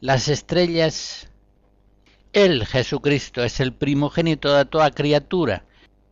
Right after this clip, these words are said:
Reúne y supera la belleza de todas las criaturas que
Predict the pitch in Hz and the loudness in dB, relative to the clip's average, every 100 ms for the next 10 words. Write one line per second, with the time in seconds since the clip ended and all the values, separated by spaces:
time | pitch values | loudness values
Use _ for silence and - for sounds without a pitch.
0 | _ 135 131 170 220 214 196 165 - 135 | _ -8 0 2 4 4 2 2 -2 -2
1 | 170 160 147 123 117 120 143 - 139 127 | 2 4 4 2 0 -2 -2 0 -2 0
2 | 117 120 _ 175 208 196 185 175 - 165 | -2 -4 _ -2 0 4 4 2 -4 -2
3 | 165 - 165 151 147 - 147 117 98 - | -2 -2 -2 2 0 0 -2 -2 -2 -8
4 | - - 113 110 107 | -12 -6 -4 -4 -6